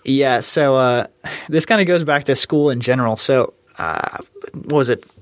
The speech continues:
Sophomore year, first semester, I was thinking, like, I wanna be more productive. I, I do, like, play video games and stuff. Like, I like reading, but I wanted to be more productive. I wanted to have more hours in the day.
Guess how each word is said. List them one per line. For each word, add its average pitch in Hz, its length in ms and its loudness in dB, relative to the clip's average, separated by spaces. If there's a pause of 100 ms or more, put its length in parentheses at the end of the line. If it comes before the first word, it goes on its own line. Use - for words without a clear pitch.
(140)
Sophomore 180 480 0
year, 180 160 2
first 151 220 0
semester, 123 360 0
I 123 40 4
was 127 100 0
thinking, 139 280 -2
like, 123 140 -2
I 131 60 0
wanna 156 140 2
be 151 80 2
more 143 140 0
productive. 117 540 -2 (400)
I, 127 240 -4
I 147 100 2
do, 170 160 2
like, 127 180 -2
play 123 160 0
video 104 260 -2
games 101 300 -4
and 107 60 -6
stuff. 110 280 0
Like, 110 120 0
I 113 40 2
like 117 200 2
reading, 110 360 -2 (380)
but 127 280 0
I 131 40 2
wanted 151 160 2
to 147 60 2
be 143 120 0
more 135 160 0
productive. 117 640 -2 (100)
I 131 80 -4
wanted 127 160 -2
to 127 60 0
have 117 100 0
more 110 160 2
hours 101 260 0
in 101 60 -6
the 107 100 -6
day. - 280 -6